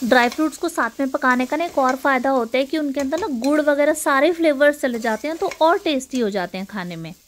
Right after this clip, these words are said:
और चावल फ्राई करते करते दूसरी साइड में मैंने रख दिया गुड़ का पानी गर्म करने के लिए, जिसमें हमने एक कप गुड़ और दो कप पानी लिया है अपने चावल के मेजरमेंट के हिसाब से। अब इसमें मैं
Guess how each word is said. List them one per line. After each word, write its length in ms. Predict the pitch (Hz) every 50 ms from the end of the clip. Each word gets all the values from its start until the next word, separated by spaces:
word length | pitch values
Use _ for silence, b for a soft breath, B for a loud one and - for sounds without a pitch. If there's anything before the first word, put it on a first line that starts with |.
| _ -
और 140 | - 247 233
चावल 360 | 240 - 247 214 214 240 277
फ्राई 300 | 277 - 302 294 285 294
करते 340 | 294 294 277 247 - 311 302
करते 320 | 302 294 285 277 - 349
दूसरी 360 | 349 - 254 233 - 277 269
साइड 300 | 262 269 277 247 240 233
में 80 | 247 254
मैंने 260 | 247 247 233 226 233 233
रख 140 | 240 220
दिया 240 | 214 202 214 233 233 233
गुड़ 140 | 226 220 208 -
का 120 | 233 220
पानी 320 | 214 - 220 190 190 214 233
गर्म 240 | 294 277 277 277 269
करने 280 | - 285 277 285 285
के 100 | 269 311
लिए, 120 | 302 339 339
जिसमें 320 | 277 233 220 - 233 226
हमने 340 | 226 226 214 214 220 220 220 -
एक 180 | 220 208 202 - -
कप 180 | - 233 220 208 208
गुड़ 220 | 220 233 262 392
और 340 | 415 - - 302 269 247 226
दो 220 | 214 214 269 311 359
कप 280 | - 359 311 311 - -
पानी 300 | 233 190 185 190 190 196
लिया 260 | 208 214 220 220 220
है 220 | 220 262 311 359 370 -
अपने 220 | 262 - - 247 247
चावल 420 | 254 - 285 240 226 247 277 320
के 120 | 320 349
मेजरमेंट 520 | 330 285 240 208 208 208 202 208 208 202 208
के 100 | - 214
हिसाब 440 | 214 220 202 - - 185 - - -
से। 240 | - - 277 320 381 - _ _ _ _ _ _ _ _ _ _ _ _ _ - -
अब 120 | 269 294
इसमें 240 | 330 320 - 339 330
मैं 120 | 339 -